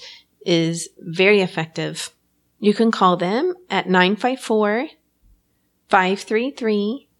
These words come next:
eight zero four four. That's in Wilton Manors, which is the Fort Lauderdale area. You can also see their website, hourglass healing art dot com.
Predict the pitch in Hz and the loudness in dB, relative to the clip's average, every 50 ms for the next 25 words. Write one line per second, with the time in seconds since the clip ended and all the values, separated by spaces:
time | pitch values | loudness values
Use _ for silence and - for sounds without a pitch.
0 | _ _ _ - - _ _ _ _ - 185 185 202 196 190 190 - 208 - 208 | _ _ _ -20 -20 _ _ _ _ 0 2 2 2 2 0 -4 -8 -6 0 2
1 | 196 185 180 180 175 185 226 - - - - 185 175 180 233 - - - 185 185 | 2 4 4 2 2 0 -2 -6 -10 -8 -4 -2 -2 -2 -4 -4 -4 -2 -2 -2
2 | 180 190 240 _ _ _ _ _ _ _ _ _ _ _ _ _ _ _ _ _ | -2 -4 -6 _ _ _ _ _ _ _ _ _ _ _ _ _ _ _ _ _
3 | _ _ _ _ _ _ _ _ _ _ _ _ _ _ _ _ _ _ _ _ | _ _ _ _ _ _ _ _ _ _ _ _ _ _ _ _ _ _ _ _
4 | _ - 185 190 185 - 214 196 190 185 175 175 - 208 233 247 220 196 180 175 | _ -2 0 0 2 2 4 4 4 4 2 2 0 0 0 0 0 0 0 -2
5 | 180 185 196 - - 208 196 - 220 208 202 240 226 - - 220 202 - 185 175 | -4 -4 -2 2 2 2 4 4 4 2 4 2 0 0 0 -2 -2 0 -2 -2
6 | 170 170 170 175 208 220 240 - - 170 165 165 160 156 160 156 165 269 285 _ | -2 -2 -4 -6 -6 -6 -8 -6 -6 -6 -6 -6 -6 -6 -6 -6 -8 -8 -10 _
7 | _ _ _ 220 220 226 240 226 - 208 202 - 254 240 - - 220 220 254 285 | _ _ _ -4 0 0 2 2 2 2 2 2 0 0 0 0 0 2 2 2
8 | 294 277 214 196 185 185 - - 175 165 165 202 254 - - - - - - _ | 2 2 0 0 0 -2 -4 -4 -2 -2 -2 -2 -4 -6 -10 -14 -18 -18 -20 _
9 | _ _ _ _ _ _ _ _ _ _ - 202 190 185 190 214 226 226 - 190 | _ _ _ _ _ _ _ _ _ _ 0 2 4 4 4 2 0 0 0 0
10 | 180 185 190 202 190 - - 196 175 175 185 220 247 - - 185 175 170 180 - | 2 2 0 -2 -4 -6 -4 -4 -2 -2 -2 -2 -4 -4 -2 -2 -2 -2 -2 -4
11 | - - - - - _ - 185 175 196 254 254 - - 185 175 165 160 165 202 | -8 -12 -12 -12 -14 _ -8 -6 -6 -6 -6 -8 -6 -4 -4 -4 -2 -4 -4 -4
12 | 277 302 | -6 -8